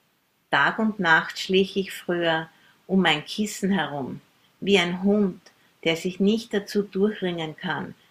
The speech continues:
sich hinzusetzen. Heutzutage sitzen Körper und Geist einträchtig zusammen, wie alte Freunde.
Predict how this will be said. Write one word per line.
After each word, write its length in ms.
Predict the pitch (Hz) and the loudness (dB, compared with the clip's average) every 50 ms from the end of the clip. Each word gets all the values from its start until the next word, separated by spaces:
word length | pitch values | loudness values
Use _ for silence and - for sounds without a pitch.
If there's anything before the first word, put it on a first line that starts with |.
| _ _ | _ _
sich 240 | - - 185 180 - | -8 -8 -6 -2 2
hinzusetzen. 880 | 196 196 196 190 - - 165 - - 127 98 - - - - - - - _ _ _ _ _ _ _ _ _ _ _ _ _ _ _ _ _ _ _ | 2 2 2 2 -2 -6 -8 -6 -6 -6 -6 -8 -10 -14 -14 -14 -14 -18 _ _ _ _ _ _ _ _ _ _ _ _ _ _ _ _ _ _ _
Heutzutage 760 | - 180 175 190 190 - - 202 - 165 147 143 143 139 151 | 0 0 0 0 -2 -4 -6 -2 0 0 0 0 -2 -4 -8
sitzen 480 | - - - 208 202 - - - 208 202 | -10 -8 -6 -6 -6 -6 -4 -4 -4 -2
Körper 420 | - 208 185 175 175 - 190 170 | 0 0 2 2 0 0 -2 -4
und 180 | 170 170 170 - | -4 -6 -8 -8
Geist 480 | - 151 143 135 143 147 147 - - _ _ - | -6 -4 -4 -4 -6 -8 -10 -12 -16 _ _ -6
einträchtig 760 | 156 151 165 190 190 - 175 160 165 160 - - 175 165 - | -4 -2 -2 -4 -4 -4 -4 -4 -4 -6 -8 -12 -12 -12 -12
zusammen, 680 | - - 165 - - 165 156 151 151 143 143 143 143 - _ _ - - _ _ - | -10 -12 -8 -4 -2 0 0 0 -2 -6 -10 -12 -14 -16 _ _ -20 -20 _ _ -4
wie 240 | 156 190 202 - | 0 0 0 2
alte 380 | 147 147 147 165 165 - 170 165 | 2 2 2 0 0 -4 -8 -8
Freunde. 640 | - - - 151 151 151 156 156 151 - - - | -8 -6 -4 -2 -2 -2 -4 -4 -6 -8 -10 -12